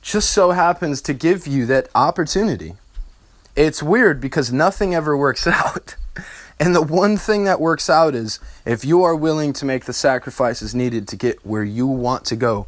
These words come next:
you will get there. It won't be easy. Maybe you'll die in the process. Maybe you'll die midway through this. Let's hope not. I'll tell you what,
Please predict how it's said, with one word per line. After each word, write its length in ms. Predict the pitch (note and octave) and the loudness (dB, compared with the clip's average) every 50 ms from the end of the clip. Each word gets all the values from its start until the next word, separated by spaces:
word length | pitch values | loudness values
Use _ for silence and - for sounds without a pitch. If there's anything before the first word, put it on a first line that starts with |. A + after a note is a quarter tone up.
| - - - - - | -12 -20 -20 -20 -14
you 160 | - G#2+ B2+ A2+ | -6 -4 -2 0
will 200 | A#2+ B2 A#2+ A2+ | 0 0 0 0
get 260 | G#2+ A2+ A#2+ A#2 - | -2 -2 -4 -4 -6
there. 200 | - - - - - - - - - - - _ _ _ _ - - - _ _ _ _ - _ _ _ - - - - - - - | -12 -14 -12 -14 -16 -16 -16 -18 -20 -20 -20 _ _ _ _ -20 -20 -20 _ _ _ _ -20 _ _ _ -16 -16 -16 -16 -18 -12 -6
It 60 | A2 | 0
won't 220 | B2 C3+ D3+ B2 B2+ | 2 2 2 2 0
be 100 | B2+ B2 | -2 0
easy. 560 | C#3 E3+ F#3 F3 E3+ F3 G3+ G3 G3 G3 - _ | 0 0 0 -2 -2 -2 0 0 0 -2 -4 _
Maybe 240 | - C#3 C3+ C#3+ D3+ | -2 0 0 2 2
you'll 120 | E3 D#3+ D#3 | 0 0 2
die 200 | E3 E3 E3+ F3 | 4 4 4 4
in 60 | E3+ | 2
the 60 | E3+ | -2
process. 720 | - - - - - - - - - - G#3 - - - - | -2 0 2 2 2 0 0 0 0 0 0 -2 -6 -6 -2
Maybe 180 | F3+ F#3 F#3 | -2 -2 0
you'll 140 | G#3+ G#3+ G#3 | 2 0 0
die 220 | G3+ G#3 G#3 A3 A3+ | 2 2 2 2 2
midway 340 | A3+ A3+ G3+ G#3 G#3+ G#3 | -2 -4 0 2 0 0
through 180 | G#3+ - G3+ G3 | 0 -2 -8 -2
this. 240 | G#3 A3+ A#3 - - | -2 -2 -2 -2 0
Let's 300 | F3+ F#3+ G3 F#3+ - - | 2 2 2 2 0 -2
hope 320 | F#3+ G#3 G3 F#3+ F3 - | 0 2 2 2 2 0
not. 380 | - F#3+ G3 F#3+ F3 - - - - - _ _ _ _ _ - - _ _ - - - _ _ _ - - - - - - - - - - - _ _ _ _ - - - - - _ _ _ _ _ - - - - - - - - - _ - | -4 -2 0 0 -2 -2 -6 -12 -20 -20 _ _ _ _ _ -20 -20 _ _ -20 -20 -20 _ _ _ -20 -20 -20 -12 -12 -12 -12 -12 -20 -20 -20 _ _ _ _ -20 -20 -20 -20 -20 _ _ _ _ _ -20 -18 -18 -18 -18 -20 -20 -20 -18 _ -2
I'll 120 | C#3 D#3+ | -2 0
tell 220 | D#3 - F#3+ F3+ F3+ | 0 0 0 0 0
you 140 | F3+ F3 F3 | 0 2 2
what, 260 | F3 D#3+ A2+ - | 2 2 2 0